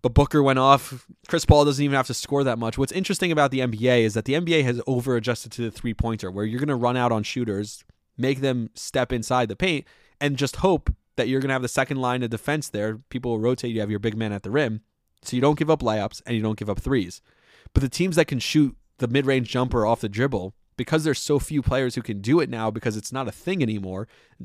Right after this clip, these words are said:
DeMar DeRozan's the best at it, but Booker, Chris Paul, Kevin Durant, all of them, that's what they do. And it's an effective way to dissect teams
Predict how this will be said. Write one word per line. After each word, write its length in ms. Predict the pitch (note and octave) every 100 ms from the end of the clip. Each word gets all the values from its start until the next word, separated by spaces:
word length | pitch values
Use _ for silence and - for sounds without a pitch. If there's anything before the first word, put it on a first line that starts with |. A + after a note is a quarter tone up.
| A#2
DeMar 320 | A2 A2 C3+
DeRozan's 440 | A#2 A#2 A#2+ A#2 G#2
the 80 |
best 240 | F#2+ - -
at 60 |
it, 100 | A2+
but 160 | A2+ G#2 _ _ _ _
Booker, 440 | C3+ C#3 A2 F2 _ _
Chris 260 | - C#3 -
Paul, 360 | - B2+ G2+ -
Kevin 220 | A#2+ A#2
Durant, 260 | B2 G#2+ - _ -
all 220 | A#2+ B2
of 100 | A2+
them, 240 | G2 F2+ - _
that's 220 | G#2+ G#2
what 100 | A2
they 120 | G2+ F#2+
do. 260 | A#2 F#2 - _ _ _ _ _ _ _ -
And 100 | C3+
it's 140 | C3
an 80 | B2
effective 600 | A#2+ - D3+ D3+ D#3 A#2
way 420 | A#2 B2+ A2 G2+ - _ _ _ _ _
to 160 | - A#2+ _ _ _ _ -
dissect 580 | A#2+ - D3 C#3+ - - _
teams 380 | - C#3 A#2